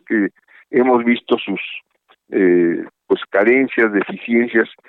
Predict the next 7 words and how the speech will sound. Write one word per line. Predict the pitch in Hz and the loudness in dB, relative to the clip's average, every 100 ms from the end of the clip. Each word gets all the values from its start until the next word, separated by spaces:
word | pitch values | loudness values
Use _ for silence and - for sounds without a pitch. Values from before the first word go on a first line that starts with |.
| - | -16
justamente | - 117 - 110 113 117 113 | -2 -2 0 0 0 -2 -2
en | 107 110 | 0 0
estos | - 107 - - - _ _ _ - | 0 -2 -2 -8 -10 _ _ _ -6
años | 110 120 117 104 | -2 0 0 0
ya, | 101 104 - | 2 0 -2
ya | 92 104 113 | -2 0 2
años | 113 110 107 | 0 -2 -4